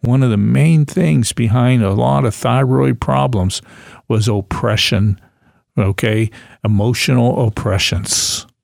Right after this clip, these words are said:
You know, people that have oppressed, and we have a tendency to stuff it away with it. We have a way, you know, sometimes a tendency to sweep it under the rug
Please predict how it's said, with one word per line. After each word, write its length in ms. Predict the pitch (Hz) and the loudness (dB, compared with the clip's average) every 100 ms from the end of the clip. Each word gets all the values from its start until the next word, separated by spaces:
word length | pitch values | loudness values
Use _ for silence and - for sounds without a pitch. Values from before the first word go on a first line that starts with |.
| _ _ _ - - - - _ | _ _ _ -20 -20 -20 -20 _
You 180 | - 104 | 0 2
know, 180 | 101 104 | 0 0
people 400 | - 131 143 123 | -2 -2 0 0
that 100 | 113 | 2
have 200 | 113 107 | 0 0
oppressed, 640 | 98 - 143 120 - - | -4 -4 -2 -2 -2 -2
and 140 | 120 120 | 0 2
we 100 | 160 | 2
have 140 | 147 | 2
a 60 | 123 | 0
tendency 500 | - 131 120 - 107 | 0 0 0 0 0
to 100 | 101 | -2
stuff 380 | - 110 107 | -2 -2 -2
it 60 | 107 | -2
away 580 | 101 101 101 92 104 - _ _ _ _ - - | 0 0 0 0 -2 -6 _ _ _ _ -16 -12
with 160 | - - | -12 -10
it. 240 | - - - _ _ _ _ | -12 -14 -20 _ _ _ _
We 140 | 120 127 | 0 2
have 100 | 117 | 2
a 80 | |
way, 240 | 104 117 123 | 0 0 0
you 160 | 120 | 2
know, 80 | 117 | 0
sometimes 440 | 110 131 113 120 107 | 0 0 2 0 0
a 20 | |
tendency 480 | - 123 107 117 107 | 0 0 0 0 -2
to 240 | 104 95 - - - - | -2 -6 -12 -20 -20 -14
sweep 400 | - - 120 120 | -6 -2 0 0
it 80 | 110 | 0
under 220 | 113 113 | 2 2
the 120 | 101 | 0
rug 500 | 92 98 98 90 92 | 0 0 0 -2 -4